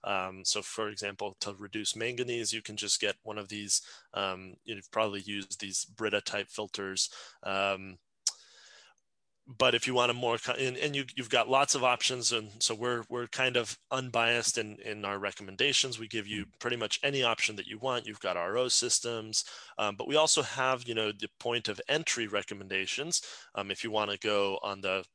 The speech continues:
Speaker 1: more upscale, um, options. And so n-, y-, you're never gonna scare away one of your customers,
Speaker 2: Yeah.
Speaker 1: uh, from these scores, because we tell you exactly how to treat the water.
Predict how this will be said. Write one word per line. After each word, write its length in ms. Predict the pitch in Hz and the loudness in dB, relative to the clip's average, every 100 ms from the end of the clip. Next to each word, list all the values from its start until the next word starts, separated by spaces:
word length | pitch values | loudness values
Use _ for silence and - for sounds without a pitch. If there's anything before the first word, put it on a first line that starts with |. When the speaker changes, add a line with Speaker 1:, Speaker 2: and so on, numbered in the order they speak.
| _ _ | _ _
Speaker 1:
more 320 | - 113 104 - | -14 -8 -6 -2
upscale, 600 | 113 - - 107 98 90 - _ _ | 2 2 4 2 2 -2 -8 _ _
um, 360 | 98 90 85 82 - _ _ _ - - | -2 0 -2 -8 -20 _ _ _ -8 0
options. 540 | 104 - - 85 - - - - | 0 2 0 0 -4 -4 -8 0
And 100 | 127 | 4
so 320 | 175 160 147 - - - | 8 8 6 0 -16 -8
n-, 180 | 135 135 | -8 -8
y-, 180 | 131 139 | -10 -4
you're 160 | 139 156 | -2 2
never 240 | 196 247 | 2 2
gonna 160 | 220 180 | 2 6
scare 420 | - - 151 147 | 6 6 6 6
away 460 | 123 123 123 120 | 6 6 6 6
one 180 | 110 117 | 4 0
of 100 | 110 | -2
your 100 | 104 | -6
customers, 680 | - 101 - 98 - - - - _ _ _ _ - | -2 0 0 -4 -4 -2 -2 -6 _ _ _ _ -12
Speaker 2:
Yeah. 100 | 82 | -2
Speaker 1:
uh, 280 | 120 101 95 | 2 2 2
from 320 | - 113 110 | 2 2 4
these 200 | 110 98 | 2 4
scores, 480 | - - - - - - - - | 2 2 -4 -2 -2 -2 -14 -4
because 480 | 123 143 135 - - | 2 4 6 4 2
we 160 | 135 135 | -2 0
tell 220 | - 147 | 4 4
you 140 | 131 | 4
exactly 420 | 110 120 127 - | 4 6 6 4
how 140 | 147 147 | 2 2
to 60 | 147 | 2
treat 160 | 160 147 | -2 -2
the 120 | 139 113 | 2 4
water. 340 | 110 113 110 | 4 0 -2